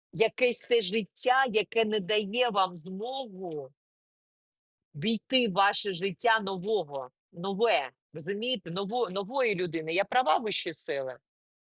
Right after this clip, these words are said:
Верховна жриця, кажуть: «Так, Ганночка, ти верховна жриця, ти глаголиш істину.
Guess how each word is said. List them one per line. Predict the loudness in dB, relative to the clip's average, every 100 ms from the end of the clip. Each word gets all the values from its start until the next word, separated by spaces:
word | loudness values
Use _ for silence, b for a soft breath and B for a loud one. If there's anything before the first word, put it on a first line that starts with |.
| _
Верховна | -4 -2 -2 -2 0
жриця, | 0 -2 -2 -2 -2
кажуть: | 2 2 0 2
«Так, | 2 2 2
Ганночка, | 2 2 -2 -4
ти | -4 -2
верховна | 0 0 0 -4 -2 -2
жриця, | -2 -4 -4
ти | -4 -4
глаголиш | -4 -2 2 2 2 -2
істину. | -4 -4 -4 -6 -6 -6 -8 -10